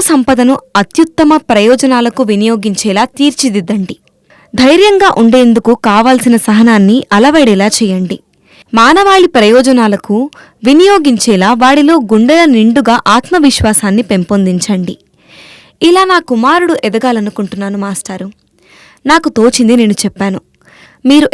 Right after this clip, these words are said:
ఎలా మంచిదనుకుంటున్నారో దాన్ని అనుసరించండి. ఏమైనా వాడు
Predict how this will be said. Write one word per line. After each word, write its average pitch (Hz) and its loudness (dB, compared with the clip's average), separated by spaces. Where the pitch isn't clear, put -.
ఎలా 233 2
మంచిదనుకుంటున్నారో 208 -2
దాన్ని 262 2
అనుసరించండి. 196 -4
ఏమైనా 247 2
వాడు 247 0